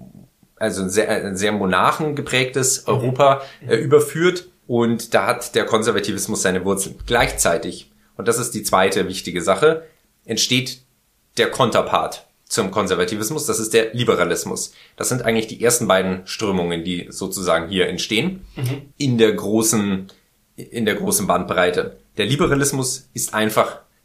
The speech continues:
Speaker 1: genau das, das Gegenstück dazu. Noch nicht vergleichbar mit dem heutigen Liberalismus, da muss man ein bisschen aufpassen. Er hat noch ein paar andere Aspekte, die heute kaum eine Rolle spielen.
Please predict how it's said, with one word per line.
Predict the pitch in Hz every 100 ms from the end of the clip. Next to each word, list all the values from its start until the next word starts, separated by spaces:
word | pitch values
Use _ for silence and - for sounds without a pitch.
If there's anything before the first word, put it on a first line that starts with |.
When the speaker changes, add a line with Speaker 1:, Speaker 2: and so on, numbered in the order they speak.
| _ -
Speaker 1:
genau | 104 101 110 - - - _ _
das, | 110 101 - - -
das | - 101 -
Gegenstück | 113 117 92 - -
dazu. | 101 95 170 208 - - _ _ _ _ _
Noch | 143 156 160
nicht | 214 -
vergleichbar | - 165 165 160
mit | 117
dem | 120 98
heutigen | 123 151 190
Liberalismus, | 185 190 185 185 190 196 185
da | 147
muss | 135 143
man | 143
ein | 127
bisschen | 180 160
aufpassen. | 127 - 185 180 196 - -
Er | -
hat | 165
noch | 180 156
ein | 147
paar | 147
andere | 131 139 107 101
Aspekte, | - 139 - 120
die | 123
heute | 117 139 143 131 131 127 127
kaum | 127 131
eine | 131
Rolle | 95 127
spielen. | 139 - 160 190 185